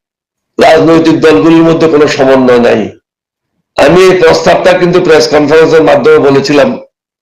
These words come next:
যে সব রাজনৈতিক দলগুলি একসাথে বসে আমরা কি চাই, দেশের জন্য কোনটা মঙ্গল, এই জিনিসটা আমাদেরকে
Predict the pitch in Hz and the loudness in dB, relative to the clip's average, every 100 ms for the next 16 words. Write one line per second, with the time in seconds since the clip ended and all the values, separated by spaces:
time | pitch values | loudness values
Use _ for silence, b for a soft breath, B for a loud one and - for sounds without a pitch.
0 | _ _ _ _ _ 135 135 165 175 175 | _ _ _ _ _ -2 0 0 0 0
1 | 156 135 160 160 143 135 151 143 165 165 | 0 0 -2 0 -2 0 0 0 0 0
2 | - 160 165 156 156 151 170 117 - - | 0 -2 0 0 0 0 0 0 -4 -14
3 | _ _ _ _ _ _ _ _ _ _ | _ _ _ _ _ _ _ _ _ _
4 | - 139 156 170 - 156 151 165 160 156 | -4 -2 0 0 0 -4 0 0 2 0
5 | 143 160 147 160 160 156 147 147 147 147 | 0 -2 -2 -2 0 0 -2 0 0 0
6 | 147 147 151 131 - - _ _ _ _ | 0 2 0 0 -6 -14 _ _ _ _
7 | _ _ _ - 147 131 151 147 - 147 | _ _ _ -4 -2 0 0 0 0 0
8 | 147 147 139 | 0 0 -2